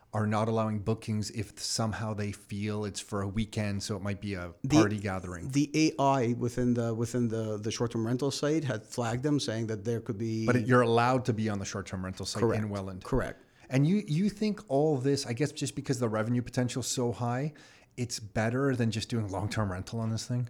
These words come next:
Speaker 2: Well, I will always look at these type of opportunities with, uh, the, the site. Look what happened in Toronto, essentially. You know, a city can come in, put, put in bylaws in place, restricting them altogether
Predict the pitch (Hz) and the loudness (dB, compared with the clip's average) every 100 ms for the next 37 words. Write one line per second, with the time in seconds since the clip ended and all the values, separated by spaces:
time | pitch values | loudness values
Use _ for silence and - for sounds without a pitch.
0 | - 180 156 139 143 160 170 170 147 151 | -4 0 4 6 8 8 8 4 4 2
1 | 151 135 131 139 127 123 120 - - 143 | 2 2 2 0 0 -2 -2 -4 2 4
2 | 143 139 127 123 123 127 120 113 113 117 | 4 4 2 0 0 0 0 0 -2 -4
3 | 120 90 117 - 120 117 131 131 135 123 | -4 -2 0 2 0 -2 -4 0 0 0
4 | 123 113 107 113 107 104 101 104 107 113 | 0 -2 -2 -2 -2 -2 -4 -4 -6 -6
5 | 98 98 127 120 110 107 151 135 131 120 | -6 -6 -4 -2 -2 -2 0 0 0 0
6 | 120 113 117 - 107 - 123 110 110 110 | 0 0 -2 -2 -6 -2 -2 0 -2 -2
7 | 110 104 113 107 104 107 131 120 110 98 | -4 -4 -4 -4 -4 -6 -6 -4 -4 -2
8 | 98 107 87 85 | -4 -6 -6 -8